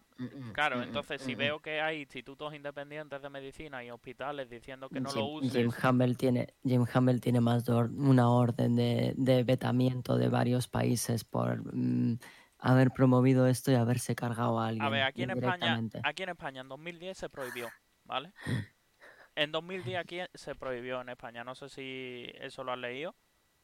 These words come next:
Speaker 1: No, no sa-, me
Speaker 2: Pues,
Speaker 1: imagi-, sabía que
Speaker 2: eh,
Speaker 1: estaba prohibido aquí, que no era
Speaker 2: todo
Speaker 1: fácil de conseguir.
Speaker 2: el, tú puedes comprar el, el producto, ¿vale?
Speaker 1: Mm.
Speaker 2: Como limpiador de tanques y, y, o sea,
Speaker 1: Mm.
Speaker 2: purificador de agua, lo que sea.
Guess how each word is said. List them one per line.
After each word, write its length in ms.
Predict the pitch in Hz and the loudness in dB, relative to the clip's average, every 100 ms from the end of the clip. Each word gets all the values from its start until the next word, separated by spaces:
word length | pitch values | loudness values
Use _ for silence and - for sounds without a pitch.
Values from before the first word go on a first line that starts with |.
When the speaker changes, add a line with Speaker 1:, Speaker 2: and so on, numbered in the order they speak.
| _ _ _ _ _ - | _ _ _ _ _ -4
Speaker 1:
No, 400 | 139 135 131 123 | 2 4 6 4
no 220 | 127 127 | 4 2
sa-, 200 | 117 127 135 | 0 -2 0
me 20 | |
Speaker 2:
Pues, 160 | 135 135 | 2 4
Speaker 1:
imagi-, 520 | 127 - 139 - 143 | 4 0 -4 -4 2
sabía 320 | 147 143 139 | 6 10 10
que 80 | 135 | 8
Speaker 2:
eh, 0 | |
Speaker 1:
estaba 320 | 101 131 135 | 6 2 2
prohibido 400 | 127 123 120 113 | 2 0 0 -2
aquí, 300 | 117 - 110 - _ | -4 -6 -6 -8 _
que 140 | - 117 | 0 2
no 140 | 117 | 2
era 120 | 117 | 0
Speaker 2:
todo 40 | 117 | -2
Speaker 1:
fácil 380 | 117 - 117 | -8 -6 -6
de 120 | 113 110 | -4 -4
conseguir. 460 | 117 110 110 110 - _ - - | -6 -4 -6 -8 -12 _ -14 -4
Speaker 2:
el, 320 | 160 - 156 | -2 -4 -12
tú 160 | 165 175 | -14 -8
puedes 260 | 208 196 | -6 -4
comprar 640 | - 170 151 147 143 139 - | -6 -10 -4 -4 -2 -4 -6
el, 680 | 131 131 127 131 131 131 123 - | -6 -4 -6 -10 -14 -16 -16 -10
el 180 | 135 | -10
producto, 540 | - 123 127 143 - 202 | -6 -8 -8 -10 -10 -4
¿vale? 280 | 147 208 - _ _ _ _ _ _ - | -4 -4 -10 _ _ _ _ _ _ -6
Speaker 1:
Mm. 140 | 120 | -4
Speaker 2:
Como 260 | 117 135 127 | -4 -4 -6
limpiador 480 | 131 123 120 123 135 | -8 -10 -10 -8 -8
de 100 | 127 | -4
tanques 500 | 143 170 175 180 160 | -4 -4 -4 -6 -6
y, 320 | 135 120 - | -8 -10 -10
y, 60 | |
o 120 | 120 123 | -10 -8
sea, 160 | 123 | -8
Speaker 1:
Mm. 40 | 120 | -8
Speaker 2:
purificador 540 | 131 135 123 120 139 | -8 -10 -6 -6 -4
de 80 | 143 | -4
agua, 220 | 151 170 | -4 -6
lo 100 | 151 | -8
que 80 | 127 | -10
sea. 280 | - 120 | -10 -12